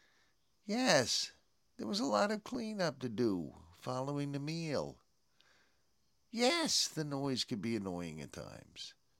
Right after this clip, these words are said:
But we gave the family, especially the children, memories that will last for a lifetime. If good relationships are formed within families,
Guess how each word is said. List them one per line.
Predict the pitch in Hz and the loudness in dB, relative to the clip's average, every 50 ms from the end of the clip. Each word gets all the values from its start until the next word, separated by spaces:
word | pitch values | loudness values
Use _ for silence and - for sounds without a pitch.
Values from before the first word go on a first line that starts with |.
| _ _ _ _ _ _ _ _ _ _ _ _ _ _ _ _ _ _ _ _ _ _ _ _ _ _ _ _ _ _ _ _ _ | _ _ _ _ _ _ _ _ _ _ _ _ _ _ _ _ _ _ _ _ _ _ _ _ _ _ _ _ _ _ _ _ _
But | - 101 | -4 -2
we | 101 101 92 | 0 -2 -2
gave | - 104 104 117 120 127 123 | 0 -2 0 0 0 0 0
the | 131 127 | -2 -6
family, | 98 - 104 92 95 92 85 82 64 - 50 50 - - - _ _ _ _ _ _ _ _ _ _ _ _ _ _ _ _ | -4 -4 -4 -2 -2 -2 -4 -6 -8 -10 -12 -12 -14 -18 -20 _ _ _ _ _ _ _ _ _ _ _ _ _ _ _ _
especially | - - - - - 73 90 - - - 107 113 113 | -4 -4 -2 -2 -2 -4 -2 -2 -2 -2 -2 -4 -4
the | 101 107 120 | -4 -6 -8
children, | - - - 78 55 55 50 - - - 50 - - - - _ _ _ _ _ _ _ _ _ _ _ _ _ _ _ _ _ _ _ _ _ _ _ _ _ - | -8 -8 -8 -8 -10 -12 -14 -14 -16 -16 -16 -18 -20 -20 -20 _ _ _ _ _ _ _ _ _ _ _ _ _ _ _ _ _ _ _ _ _ _ _ _ _ -6
memories | 104 117 127 131 135 131 127 123 120 117 117 120 120 120 120 113 - | 0 6 6 8 8 6 4 2 4 4 4 4 4 2 2 0 -2
that | 104 65 60 62 - - | -4 -4 -6 -6 -10 -10
will | 69 65 62 62 | -10 -8 -8 -8
last | 60 58 60 78 92 98 107 107 - - - | -8 -6 -6 -4 -4 -4 -2 0 0 0 -2
for | - - 90 90 98 95 | -2 -8 -8 -6 -6 -6
a | 90 | -8
lifetime. | 76 - - - 104 107 - _ - - - - - - - - - - - - _ _ _ _ _ _ _ _ _ _ _ _ _ _ _ _ _ _ _ _ _ _ _ _ _ _ _ _ _ _ _ - - | -10 -10 -12 -14 -14 -14 -18 _ -18 -18 -16 -16 -18 -20 -20 -20 -20 -20 -20 -20 _ _ _ _ _ _ _ _ _ _ _ _ _ _ _ _ _ _ _ _ _ _ _ _ _ _ _ _ _ _ _ -8 -8
If | 104 95 - | -8 -6 2
good | - 117 123 135 135 | 6 8 8 8 8
relationships | 135 135 131 123 113 107 107 110 104 95 - - 98 87 85 - - 107 95 92 - - - | 8 6 6 6 6 6 6 4 4 2 0 -2 -2 -4 -2 -2 0 0 0 -2 -2 -4 -4
are | 98 82 80 | -2 -2 -4
formed | 82 - - - 90 95 101 107 117 120 120 107 | -4 -8 -10 -6 -2 0 0 0 0 -2 -2 -2
within | 107 101 92 101 98 98 95 90 | -2 -2 -2 -2 -4 -6 -6 -8
families, | 85 98 87 80 76 69 65 57 50 50 50 50 - - - - - | -6 -6 -4 -4 -4 -6 -8 -10 -10 -12 -12 -12 -10 -8 -8 -8 -8